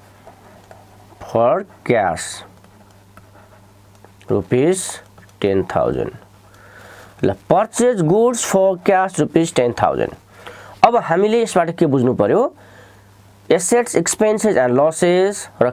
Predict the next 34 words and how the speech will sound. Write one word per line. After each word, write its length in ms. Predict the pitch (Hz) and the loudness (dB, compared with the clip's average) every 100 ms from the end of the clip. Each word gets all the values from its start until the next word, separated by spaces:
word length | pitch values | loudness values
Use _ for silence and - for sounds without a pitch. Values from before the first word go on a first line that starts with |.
| - | 0
capital, 420 | 170 170 180 175 | -2 0 0 4
liabilities, 500 | 147 127 127 160 185 | 4 2 2 2 2
income, 440 | 104 104 147 135 92 | 0 2 2 2 0
gain। 260 | 92 - - - - - - - | 0 -4 -12 -20 -18 -18 -10 0
अब 120 | 156 | 2
यो 220 | 151 214 285 | 2 2 2
ट्रान्ज्याक्सन्समा 840 | - 226 196 165 160 123 107 139 254 - - - - - - 170 | 2 0 0 0 -2 0 2 2 0 -4 -20 -20 -20 -20 -2 -2
एसेट्स 500 | 180 214 214 - - | 0 0 0 -2 0
छ 60 | 196 190 | -2 0
कि, 320 | 220 220 247 - - - | 0 2 -2 -8 -20 -6
एक्सपेन्सेस 640 | 135 - 202 196 185 202 185 | -4 0 0 2 2 0 2
छ 60 | 202 196 | 0 0
कि, 140 | 208 190 | 0 2
लसेस 560 | 135 143 - 202 185 | 4 2 2 0 2
छ, 40 | 208 202 - - - - - - | 2 2 0 -8 -20 -20 -4 -2
अथवा 200 | 120 120 - | 0 -2 0
क्यापिटल 500 | 165 165 196 196 190 | 0 0 0 2 2
छ 80 | 196 180 | 0 0
कि, 180 | 202 202 | 0 2
लायबिलिटी 500 | 110 107 131 147 196 | 2 2 0 0 0
छ 100 | 180 202 190 | 2 0 2
कि, 240 | 202 220 - - - - - | 0 0 -8 -20 -20 -4 0
इन्कम 400 | 147 143 196 196 | 2 4 2 2
छ 100 | 190 180 | 0 0
कि, 200 | 190 196 - - | 0 0 -4 -6
गेन 320 | 131 214 247 - | 0 2 2 0
छ, 80 | 101 - - - - | -4 -6 -16 -20 -4
यो 80 | 127 | -2
कुरा 220 | - 98 | 0 0
बुझौँ। 360 | 87 117 214 262 - - - - - - | 2 2 0 0 -8 -18 -16 -16 -18 -4
हामी 320 | - 190 269 | 0 2 2
यहाँ 400 | 233 208 220 233 - | 2 2 2 0 2
दुईटा 280 | 175 185 165 | 2 2 0
account 360 | 160 151 147 | 2 0 2